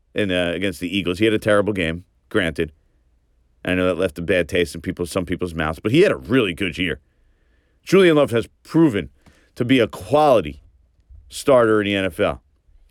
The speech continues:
So losing him would hurt. But at the same time, the eight to ten million dollar range, the Giants were impressed with what they saw from Jason, Jason Pinnock last year. So I would not be surprised to see them let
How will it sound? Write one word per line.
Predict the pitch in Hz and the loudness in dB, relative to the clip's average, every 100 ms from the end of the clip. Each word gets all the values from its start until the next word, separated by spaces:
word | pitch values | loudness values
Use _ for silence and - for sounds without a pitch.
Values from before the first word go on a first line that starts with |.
| _ _ _ | _ _ _
So | - | 2
losing | 165 226 233 | 4 4 4
him | 208 | 2
would | 156 | 2
hurt. | 104 160 113 _ _ _ _ _ _ _ _ _ _ _ | 2 0 -2 _ _ _ _ _ _ _ _ _ _ _
But | - | 0
at | 156 | 2
the | 127 | 2
same | 120 156 147 | 0 0 0
time, | 143 143 170 185 _ _ _ _ _ _ _ _ _ _ | 0 0 0 -4 _ _ _ _ _ _ _ _ _ _
the | - 104 | -6 -2
eight | 151 | 0
to | 151 | 0
ten | 139 151 147 | 0 2 2
million | 147 143 | 2 4
dollar | 143 156 | 2 2
range, | 170 | 0
the | 139 | -2
Giants | 131 208 214 | 0 0 0
were | 160 208 | 0 0
impressed | 170 160 180 - | 0 2 2 0
with | 127 | -4
what | 120 135 | -4 -2
they | 127 | -2
saw | - 147 | 2 2
from | 143 107 | 2 0
Jason, | 131 135 - 120 90 | 0 0 0 -8 -6
Jason | - 143 - 107 | 0 0 0 -2
Pinnock | 147 135 85 - | 0 0 -2 -4
last | 80 76 | -4 -4
year. | 78 - _ _ _ _ _ _ _ - | -12 -12 _ _ _ _ _ _ _ -4
So | 143 | -2
I | 156 | 2
would | 202 165 | 4 4
not | 156 165 | 2 2
be | 151 | 0
surprised | 127 117 - 147 113 95 82 _ _ _ _ _ | -2 -4 0 2 2 -2 -6 _ _ _ _ _
to | - | -12
see | 110 135 | -4 0
them | 117 107 | 0 2
let | 123 120 | 0 0